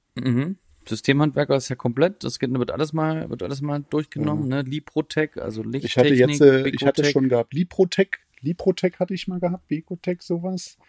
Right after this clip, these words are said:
Speaker 2: Das hatte ich schon. Ich war mehrmals schon da.
Speaker 1: Dann hast du ja schon die, die Spezialisierung alle abgeschlossen, wa?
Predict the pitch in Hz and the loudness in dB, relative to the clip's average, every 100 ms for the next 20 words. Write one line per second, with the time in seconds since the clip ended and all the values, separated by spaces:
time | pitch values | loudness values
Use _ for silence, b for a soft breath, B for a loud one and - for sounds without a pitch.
0 | b b b - 127 143 147 143 156 135 | b b b -18 -6 -6 -6 -8 -6 -4
1 | 127 127 127 143 - 110 101 98 95 _ | -2 -2 -2 -4 -6 -10 -10 -14 -14 _
2 | _ - 95 98 - 117 101 117 101 95 | _ -4 -4 -4 -2 -2 0 -4 -4 -4
3 | 95 95 92 92 92 95 90 104 - 98 | -6 -6 -6 -6 -4 -6 -8 -10 -8 -8
4 | 98 101 104 101 101 95 64 95 107 - | -6 -6 -6 -4 -6 -6 -8 -6 -6 -8
5 | - 80 82 80 | -10 -12 -10 -12